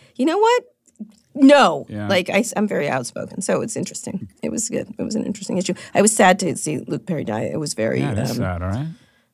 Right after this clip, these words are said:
Speaker 1: I lo-, I spent so much time watching nine oh two
Speaker 2: Well, you know what?
Speaker 1: nine oh two.
Speaker 2: It's not, let's give him his props. It's not easy to play a high
Speaker 1: Yeah.
Speaker 2: school student when you're thirty-eight. I mean, it,
Speaker 1: No, no,
Speaker 2: <laughs> that's
Speaker 1: he wasn't
Speaker 2: real
Speaker 1: thirty-eight
Speaker 2: thirst,
Speaker 1: when he played
Speaker 2: thespian
Speaker 1: it. He was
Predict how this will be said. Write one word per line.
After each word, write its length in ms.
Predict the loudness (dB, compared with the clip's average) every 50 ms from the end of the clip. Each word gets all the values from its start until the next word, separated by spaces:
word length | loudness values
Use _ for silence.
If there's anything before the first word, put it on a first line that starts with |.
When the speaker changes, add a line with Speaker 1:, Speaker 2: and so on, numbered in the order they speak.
| _ _ _ _ _ -2
Speaker 1:
I 120 | 2 2
lo-, 180 | 4 6 6 6
I 60 | 6 4
spent 240 | 2 4 0 0
so 120 | 0 2 0
much 180 | 0 0 0
time 200 | 0 0 0 2
watching 300 | 2 2 0 -2 -2 -4
nine 160 | -4 -2 -2 -4
oh 80 | -4
two 180 | -6 -8 -6 0
Speaker 2:
Well, 120 | 2 4
you 100 | 4 6
know 120 | 6 6 6
what? 100 | 6 4
Speaker 1:
nine 80 | 4
oh 40 | 2
two. 20 |
Speaker 2:
It's 140 | 0 0 0 2
not, 220 | 2 2 2 4
let's 220 | 2 0 0 -2
give 220 | -4 -4 -4 -2 0
him 100 | -2 -2
his 140 | -2 -2 -4
props. 420 | -2 0 2 2 2 0 -2 -6
It's 160 | -8 -4 0
not 180 | 2 2 2 2
easy 200 | 2 0 -2 -4
to 60 | -4
play 160 | -2 0 2 2
a 60 | 4
high 80 | 4
Speaker 1:
Yeah. 60 | 2 2
Speaker 2:
school 220 | 0 -2 -4 -6
student 380 | -6 -4 -4 -2 -2 -2 -2 -2
when 100 | 0 -2
you're 80 | -2
thirty-eight. 600 | -2 -2 -2 -2 0 0 0 0 -2 -2 -4 -6 -10 _ _ -6
I 80 | -4
mean, 340 | -2 0 0 0 0 -2 -4 -4
it, 140 | 0 4
Speaker 1:
No, 480 | 6 8 8 8 8 6 4 0 -2 -4 -6 -4 -2
no, 180 | 0 2 2 4
Speaker 2:
<laughs> 0 |
that's 180 | 4 4 4 2
Speaker 1:
he 40 | 2
wasn't 20 | 4
Speaker 2:
real 80 | 6 6
Speaker 1:
thirty-eight 200 | 6 4 4 4
Speaker 2:
thirst, 240 | 2 2 2 0 -2
Speaker 1:
when 80 | -8 -4
he 0 |
played 160 | 0 2 4
Speaker 2:
thespian 240 | 4 2 2 0 0
Speaker 1:
it. 60 | 0
He 60 | 2
was 80 | 2